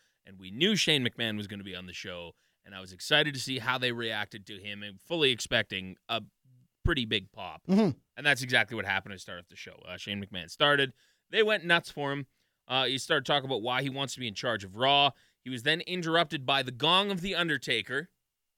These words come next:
Speaker 2: Yep.
Speaker 1: which we, both Brando and I went, "Oh, shit, he,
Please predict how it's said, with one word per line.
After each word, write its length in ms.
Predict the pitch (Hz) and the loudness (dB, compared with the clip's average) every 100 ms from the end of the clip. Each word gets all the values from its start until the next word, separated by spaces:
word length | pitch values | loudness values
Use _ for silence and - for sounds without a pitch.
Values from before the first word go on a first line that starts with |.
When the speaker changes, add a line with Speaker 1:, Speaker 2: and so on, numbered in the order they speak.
| _ | _
Speaker 2:
Yep. 180 | 139 160 | 6 6
Speaker 1:
which 240 | 156 156 147 | 6 2 -4
we, 300 | 147 147 139 | 0 0 0
both 520 | 127 120 135 190 180 | -10 -2 0 0 2
Brando 280 | 170 160 156 | 2 2 0
and 20 | |
I 60 | 151 | 0
went, 180 | 143 - | 0 0
"Oh, 160 | 220 262 | 0 2
shit, 400 | - - - 147 | 2 2 0 -2
he, 160 | 226 | -12